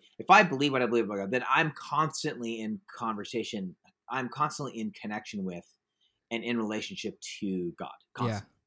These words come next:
Speaker 2: Yeah.
Speaker 1: So prayer then is the actualization of that. And just like any relationship, I'm gonna go back to the whole thing we've been saying since, like, eighty-four or whatever.
Speaker 2: <laughs>
Speaker 1: It's not a religion, it's a relationship. I'm
Speaker 2: That's
Speaker 1: like,
Speaker 2: right.
Speaker 1: "Well, guys, it's kinda both."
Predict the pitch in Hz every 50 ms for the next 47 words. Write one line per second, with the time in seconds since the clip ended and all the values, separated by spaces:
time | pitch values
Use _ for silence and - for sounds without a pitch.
0 | _ _ - 117 113 107 98 - _ _ _ _ _ _ _ _ _ _ _ _
1 | _ _ _ _ - - 151 131 - - 160 151 156 156 143 139 131 123 117 113
2 | 127 113 107 - - - 110 104 87 107 110 113 - 143 139 139 151 151 151 135
3 | - - 139 131 131 - 185 170 - 185 160 127 147 156 151 143 131 113 123 123
4 | 123 131 147 147 - 123 - - 101 98 - 110 107 107 104 104 98 104 98 107
5 | 107 107 - 117 104 101 101 107 104 - 113 104 104 101 98 90 98 95 - -
6 | 110 107 98 - - 95 87 - 101 95 90 - 101 104 95 95 92 - 110 107
7 | 113 110 92 87 87 170 160 - 170 165 180 - - - - 165 - _ - 180
8 | 185 185 156 147 - - 196 202 214 233 240 233 220 208 202 202 220 214 208 202
9 | 185 180 180 - 190 185 185 190 226 277 - 254 254 - - - 120 110 - 127
10 | 123 123 - 147 147 135 117 170 185 - 208 208 202 180 180 165 - 170 160 160
11 | 151 160 113 90 -